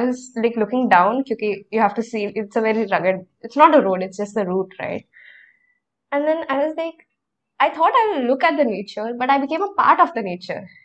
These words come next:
And that is something very beautiful, which I did not expect. I did not realize till I came back and I was reflecting.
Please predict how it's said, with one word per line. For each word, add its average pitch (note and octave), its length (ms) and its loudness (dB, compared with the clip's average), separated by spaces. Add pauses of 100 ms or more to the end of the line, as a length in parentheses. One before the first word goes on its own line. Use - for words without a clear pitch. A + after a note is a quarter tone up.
(1300)
And D4 120 -6
that E4 160 0
is G#4 280 -6
something D#4+ 420 -4
very B3 240 2
beautiful, A#3+ 800 -2
which B3+ 240 -6
I A#3+ 80 -4
did A#3+ 120 -6
not G3 240 -2
expect. A3 460 -8 (240)
I C4+ 80 0
did C#4+ 120 2
not B3 260 2
realize C4+ 460 -2
till C#4 160 0
I C#4+ 100 0
came B3+ 320 2
back G#3 420 0
and A#3 120 -8
I A#3+ 60 -2
was B3+ 200 -6
reflecting. G#3 680 -10